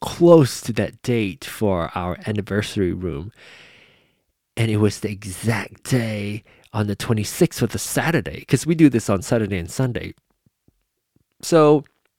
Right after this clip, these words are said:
I was like, "Perfect, this is meant to be. We're gonna create a room. We're gonna call it the first anniversary. We're gonna create several different promo rooms to, to kind of lead up to that, to that big event."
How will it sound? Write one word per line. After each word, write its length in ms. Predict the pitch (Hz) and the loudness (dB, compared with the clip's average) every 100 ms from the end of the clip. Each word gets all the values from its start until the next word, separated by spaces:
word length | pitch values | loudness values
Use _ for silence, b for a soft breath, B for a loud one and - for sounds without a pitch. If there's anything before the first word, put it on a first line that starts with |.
| _ _ _ _ _ _ _ _ - - | _ _ _ _ _ _ _ _ -14 -4
I 60 | |
was 120 | 107 104 | -2 -2
like, 200 | - - | -8 -6
"Perfect, 440 | - 90 117 107 | -6 -4 -6 -4
this 160 | 123 - | -4 -4
is 160 | - | -6
meant 220 | 120 101 101 | -4 -4 -4
to 80 | 101 | 0
be. 360 | 123 127 123 B B B B B | 4 6 4 B B B B B
We're 60 | 110 | -2
gonna 180 | 104 101 | 0 -2
create 320 | - 113 98 | 0 0 0
a 60 | 98 | 2
room. 480 | 131 165 156 151 | 8 10 10 8
We're 80 | 131 | 4
gonna 160 | 107 101 | 2 0
call 200 | - 104 | 0 -2
it 40 | |
the 80 | 82 | -2
first 300 | - 143 131 | 4 4 4
anniversary. 720 | 120 101 147 175 - 165 156 | -2 4 6 6 6 8 8
We're 100 | 123 | 6
gonna 120 | 113 | 0
create 300 | - 117 110 | -2 -2 -2
several 400 | - 127 113 107 | 2 2 2 0
different 300 | 107 - 107 | -2 -4 -2
promo 360 | - 170 165 151 | 4 4 6 4
rooms 300 | 147 143 - | 4 2 -2
to, 80 | - | -10
to 140 | - | -6
kind 220 | 160 131 | -2 -2
of 60 | 104 | 2
lead 260 | 123 135 | 4 4
up 200 | 123 120 | 4 0
to 120 | - 113 | -4 -2
that, 200 | 104 - _ - | -2 -4 _ -4
to 140 | - | 0
that 200 | 110 101 | 2 2
big 180 | 107 123 | 0 0
event." 460 | 110 139 123 107 | 0 0 0 -4